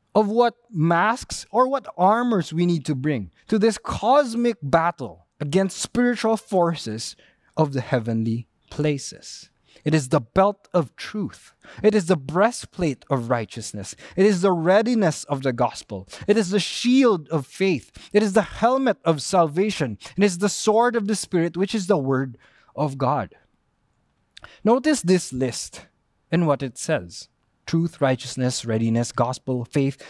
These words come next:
salvation, spirit, word. Notice this list and what it does not include. For many of us,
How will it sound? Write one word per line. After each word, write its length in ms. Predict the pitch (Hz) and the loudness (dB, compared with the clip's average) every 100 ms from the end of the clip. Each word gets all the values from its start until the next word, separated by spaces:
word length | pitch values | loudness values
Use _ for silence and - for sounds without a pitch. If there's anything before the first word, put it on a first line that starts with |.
| - | -4
salvation, 560 | 156 135 135 127 139 | -2 0 -2 -2 -4
spirit, 500 | 135 - 277 113 - _ _ _ _ | -6 -6 -4 -6 -8 _ _ _ _
word. 400 | 135 262 110 - _ _ _ _ _ _ _ - - 254 | -2 0 -4 -12 _ _ _ _ _ _ _ -20 -2 2
Notice 400 | 294 302 269 156 | 2 2 -2 2
this 280 | 220 - | 2 2
list 460 | 151 131 120 - - _ - | -6 -6 -6 -8 -20 _ -6
and 240 | 180 202 165 | 0 2 2
what 240 | 208 247 - | 0 0 0
it 260 | 214 226 170 | 0 0 0
does 220 | 208 175 | 0 2
not 300 | 180 165 - - | 0 0 -4 -4
include. 580 | 185 - 196 214 87 - _ _ _ _ _ _ - - | -4 -4 -6 -6 -6 -14 _ _ _ _ _ _ -20 -14
For 160 | - 151 | -2 2
many 320 | 156 190 240 | 4 4 4
of 160 | 185 110 | 2 -2
us, 320 | 104 - | -10 -14